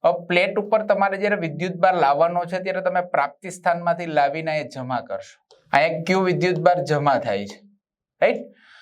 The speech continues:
તો વિદ્યુત ભારને પ્રાપ્તિ સ્થાનમાંથી જ્યારે કેપેસિટરની પ્લેટ પર લાવવું હોય ત્યારે એને કાર્ય કરવું પડે અને એ જ કાર્ય આની અંદર ઉર્જા સ્વરૂપે વિદ્યાર્થી મિત્રો સંગ્રહિત થાય છે.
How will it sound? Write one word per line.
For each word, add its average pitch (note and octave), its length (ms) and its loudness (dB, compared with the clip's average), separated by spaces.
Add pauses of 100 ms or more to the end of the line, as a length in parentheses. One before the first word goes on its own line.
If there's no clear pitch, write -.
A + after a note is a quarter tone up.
(140)
તો A3 120 4
વિદ્યુત F3+ 340 2
ભારને G#3+ 280 4
પ્રાપ્તિ A3 500 -2
સ્થાનમાંથી G3+ 560 0
જ્યારે G#3 280 2
કેપેસિટરની G3+ 680 0
પ્લેટ F3 480 -4
પર F3+ 200 2
લાવવું D#3 360 2
હોય F3 140 -4
ત્યારે E3+ 360 0
એને E3 140 -4
કાર્ય B2+ 460 -6
કરવું A2+ 320 -12
પડે C3 160 -4
અને D3 140 -14
એ G#3 220 0
જ G#3 180 -10
કાર્ય F#3 340 2
આની F#3 200 -2
અંદર F3+ 220 -6
ઉર્જા D#3 360 -2
સ્વરૂપે D#3+ 400 -10
વિદ્યાર્થી C#3+ 440 -8
મિત્રો D3+ 260 -12
સંગ્રહિત B2 600 -6
થાય G#2 200 -8
છે. - 180 -14